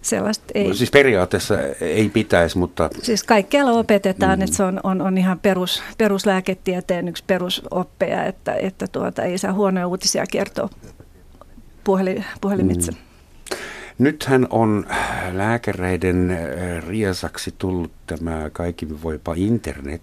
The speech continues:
Speaker 2: ja kaikki tietävä internet. Ja ennen kuin potilas saapuu lääkärin vastaanotolle, se on itse jo ehtinyt opiske-, <laughs> opiskella ja erikoistua oman taut-, tautinsa asiantuntijaksi. Et, et minkä näkö-,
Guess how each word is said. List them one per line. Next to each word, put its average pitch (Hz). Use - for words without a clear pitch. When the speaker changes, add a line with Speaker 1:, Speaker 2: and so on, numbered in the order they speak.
Speaker 2:
ja 76
kaikki -
tietävä 73
internet. 80
Ja 85
ennen 92
kuin 80
potilas 82
saapuu 80
lääkärin 78
vastaanotolle, 76
se 87
on 85
itse 90
jo 73
ehtinyt 78
opiske-, 90
<laughs> 139
opiskella 85
ja 92
erikoistua 95
oman 85
taut-, 78
tautinsa 90
asiantuntijaksi. 76
Et, -
et 87
minkä 123
näkö-, 87